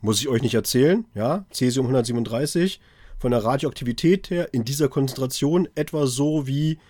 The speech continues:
als würde man zehn Röntgenaufnahmen in einer Stunde machen. So viel strahlen die,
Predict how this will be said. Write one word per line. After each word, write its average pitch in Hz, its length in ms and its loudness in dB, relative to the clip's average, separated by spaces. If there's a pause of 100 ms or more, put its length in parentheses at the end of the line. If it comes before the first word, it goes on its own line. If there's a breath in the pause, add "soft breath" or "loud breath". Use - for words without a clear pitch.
(260 soft breath)
als 123 200 -6
würde 147 160 4
man 135 300 4
zehn - 440 2
Röntgenaufnahmen 123 880 0
in 123 120 -2
einer 117 80 0
Stunde 117 280 2
machen. 85 300 -4 (300)
So 120 120 -6
viel 120 120 -2
strahlen 113 400 0
die, 117 120 -8